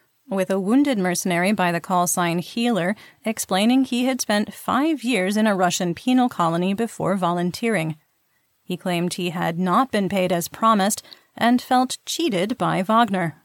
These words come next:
A Russian video showed Ukrainian positions hit by tos one thermobaric rockets, so-called vacuum bombs. The Russian tos one M L R S has a range of ten kilometers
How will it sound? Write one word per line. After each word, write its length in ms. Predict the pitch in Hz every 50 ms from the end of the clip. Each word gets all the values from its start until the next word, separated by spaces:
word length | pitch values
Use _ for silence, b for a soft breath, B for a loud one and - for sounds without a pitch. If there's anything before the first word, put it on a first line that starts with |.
| _ _ _ _ _ _ _ _ _ _ _ _ _ _ _ - -
A 200 | 180 175 175 170
Russian 480 | 165 185 190 240 - - 254 220 220
video 360 | 190 190 175 175 175 170 214
showed 340 | 233 - - 196 180 180 175
Ukrainian 580 | 175 175 175 - - 202 208 220 214 202 190 190
positions 560 | - 190 175 175 170 - - 190 190 202 -
hit 200 | - 196 202 -
by 220 | - 190 196 196
tos 460 | - - - 196 208 262 311 - - -
one 260 | 196 180 180 226 240
thermobaric 600 | - - - 180 185 208 202 190 170 165 170 170 -
rockets, 520 | - 202 214 214 - 180 175 - - - b b b b b b b b b
so-called 580 | - - - 180 175 - - 185 170 175 165 170
vacuum 520 | 160 190 196 208 214 - - 185 170 180
bombs. 480 | 160 180 190 190 170 170 170 - - - _ _ _ _ _ _ _ _ _ _ _ _ _
The 180 | - 185 175 175
Russian 400 | 185 190 196 190 - 202 190 190
tos 360 | - - 208 202 214 214 -
one 240 | - 202 190 190 208
M 220 | 220 - 190 196
L 160 | 196 185 180 180
R 180 | 180 180 185
S 280 | 202 202 190 196 - -
has 160 | 202 185 180
a 80 | 185 180
range 300 | 190 185 190 190 175 190
of 180 | 180 175 -
ten 320 | - - 202 202 208 214 214
kilometers 680 | - - 185 185 185 196 214 208 185 185 190 202